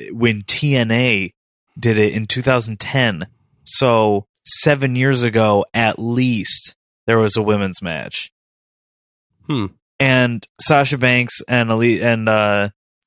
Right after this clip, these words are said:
Speaker 2: Alexa Bliss.
Speaker 1: Alexa Bliss had, like, the, their alt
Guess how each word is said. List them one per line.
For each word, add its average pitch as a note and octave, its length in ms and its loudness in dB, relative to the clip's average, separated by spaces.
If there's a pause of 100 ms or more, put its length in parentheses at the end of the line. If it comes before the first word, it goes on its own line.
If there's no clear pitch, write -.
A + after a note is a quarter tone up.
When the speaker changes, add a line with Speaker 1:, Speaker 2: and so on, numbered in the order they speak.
(160)
Speaker 2:
Alexa A2 340 -6
Bliss. A2 140 0
Speaker 1:
Alexa A#2+ 360 2
Bliss A#2 300 2
had, A#2+ 200 2
like, A2 260 0
the, A2 340 2
their A2 320 -2 (300)
alt A#2+ 380 2